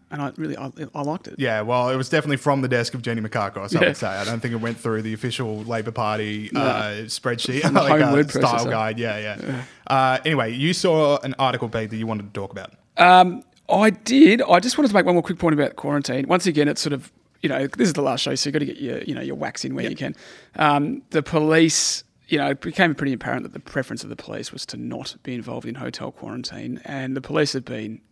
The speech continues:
Speaker 1: horrendous in Victoria throughout this year. And this is another example, and people should realise that it was the leadership of the police that, that had a preference to not be involved in this,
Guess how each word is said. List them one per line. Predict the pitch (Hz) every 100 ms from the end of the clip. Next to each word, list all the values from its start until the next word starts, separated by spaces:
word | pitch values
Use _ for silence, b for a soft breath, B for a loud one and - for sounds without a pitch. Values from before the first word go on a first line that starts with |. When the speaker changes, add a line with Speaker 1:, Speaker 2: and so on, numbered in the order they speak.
| _ _ _ -
Speaker 1:
horrendous | 127 123 110 -
in |
Victoria | - - 110
throughout | - 110 -
this | - -
year. | 123 117 - B B B B
And | 131 135 143
this | 139
is | 139
another | 135 135 127
example, | 127 123 139 139 139
and | 127
people | 139 139 135
should | - 123 135
realise | 139 139 131 127
that | 123
it | 127
was | 131 123
the | 139
leadership | 147 156 143 147
of | 139
the | 131
police | 131 127 139
that, | - -
that | - 139 - b b
had | 147
a | 135
preference | - 139 131 -
to | 131
not | 135 -
be | 139
involved | 120 131 135 131
in | 131
this, | 127 -